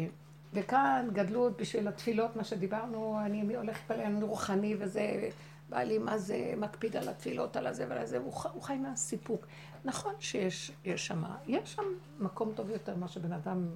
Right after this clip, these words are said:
מרוקן ומיואש. אבל על כל מקרה, ישבתי ודיברתי ואמרתי, "אבל אנחנו כולנו עזבנו את מדרגת הלמעני, למעני אעשה."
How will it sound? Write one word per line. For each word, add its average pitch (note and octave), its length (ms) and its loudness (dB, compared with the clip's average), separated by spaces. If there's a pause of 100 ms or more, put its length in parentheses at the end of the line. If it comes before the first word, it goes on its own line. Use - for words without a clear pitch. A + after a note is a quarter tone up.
(120)
מרוקן E3 460 0
ומיואש. E3+ 560 0 (400)
אבל A#3 120 2 (120)
על A#3 80 4
כל D#4+ 240 6
מקרה, - 220 -2
ישבתי C#4 360 0
ודיברתי G#3+ 380 0
ואמרתי, G3+ 340 -4
"אבל F#3+ 200 4 (480)
אנחנו G#3 300 -2
כולנו C4+ 340 0
עזבנו G3+ 380 2
את G#3 120 -6
מדרגת F#3 500 0
הלמעני, F3+ 540 2
למעני F3 500 0
אעשה." E3+ 280 -6